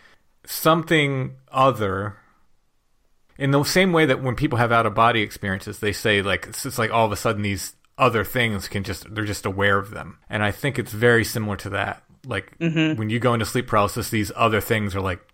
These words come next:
Speaker 1: like, "Oh, hey, there's somebody I can go visit or,
Speaker 2: Yeah.
Speaker 1: or mess with or whatever." Yeah.
Speaker 2: Yeah. I like to entertain that side of it. If I was gonna lean into one side, I do like the idea.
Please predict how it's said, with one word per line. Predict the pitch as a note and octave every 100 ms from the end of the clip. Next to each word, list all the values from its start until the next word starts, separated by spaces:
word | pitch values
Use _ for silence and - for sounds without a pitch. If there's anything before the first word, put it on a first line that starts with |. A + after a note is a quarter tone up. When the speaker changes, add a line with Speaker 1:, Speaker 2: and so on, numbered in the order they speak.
| _ _
Speaker 1:
like, | A#2+ G#2 D#3
"Oh, | F3 A#2+
hey, | D#3 D3+
there's | G#2 C3 C#3+
somebody | A2+ F#2+ F#2
I | F2+
can | G2+ F#2 - -
go | G2 F2
visit | F#2+ F#2+ G#2+
or, | D3
Speaker 2:
Yeah. | C#3 C#3 C3+
Speaker 1:
or |
mess | G2+ G2 -
with | G#2 G2+
or | G#2
whatever." | C3+ A2 G#2+ G2 G2
Yeah. | A#2 G2 F2 - _
Speaker 2:
Yeah. | - D3 C#3+ - _ -
I | E3+
like | F#3+ F#3+
to | G3 E3+
entertain | E3+ D#3 E3+ D#3 D3
that | D3 D3 - - - -
side | - E3 E3+
of | F3+
it. | F3+ - - _ _ -
If | D#3
I | D#3
was | D3+
gonna | E3+ D#3+
lean | E3 D#3
into | D#3 D3+
one | D3 D3
side, | C3 D3 D3
I |
do | D3+ D3+ D3 C#3
like | C#3+ C#3
the | C#3+
idea. | C3 C3 C3+ C3 B2+